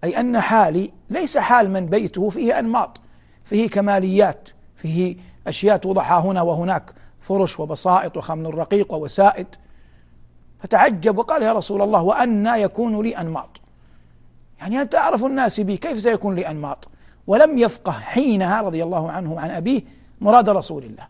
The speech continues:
فقال له عليه الصلاة والسلام: "أما وإنه ستكون لك أنماط"، يعني سيأتي عليك يوم، سيأتي، سيأتي عليك زمان يكون لك فيه أنماط.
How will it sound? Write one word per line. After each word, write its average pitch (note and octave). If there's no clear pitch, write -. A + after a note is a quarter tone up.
فقال C#4+
له B3
عليه A3+
الصلاة F#3
والسلام: D#3+
"أما E3+
وإنه E3+
ستكون E3
لك G#3+
أنماط"، G3+
يعني G#3
سيأتي A3+
عليك G#3
يوم، E3
سيأتي، G#3
سيأتي G#3+
عليك F#3+
زمان E3+
يكون B3
لك A3
فيه E3+
أنماط. B2+